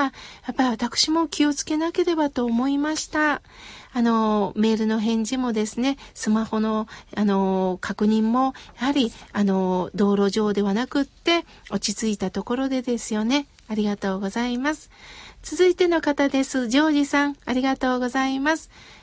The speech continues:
みょうけいさん、心に光が入る。それは耳から。素敵な言葉ですよね。光の気配を聞く耳を持っていれば、人間らしく生きていけるんですね。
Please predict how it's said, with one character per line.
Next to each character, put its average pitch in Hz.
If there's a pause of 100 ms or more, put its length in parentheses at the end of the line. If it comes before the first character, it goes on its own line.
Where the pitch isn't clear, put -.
(100)
み 277
ょ 285
う 277
け 277
い 269
さ 302
ん、 302 (440)
心 311
に 226
光 294
が 254
入 269
る。 196 (420)
そ -
れ 247
は 247
耳 220
か 302
ら。 240 (400)
素 -
敵 226
な 233
言 240
葉 294
で 294
す 277
よ 277
ね。 294 (520)
光 220
の 226
気 262
配 254
を 214
聞 -
く 262 (220)
耳 240
を 320
持 269
っ -
て 277
い 262
れ 285
ば、 285 (360)
人 220
間 220
ら 269
し -
く -
生 254
き -
て 277
い 247
け 269
る 302
ん 311
で 302
す 285
ね。 311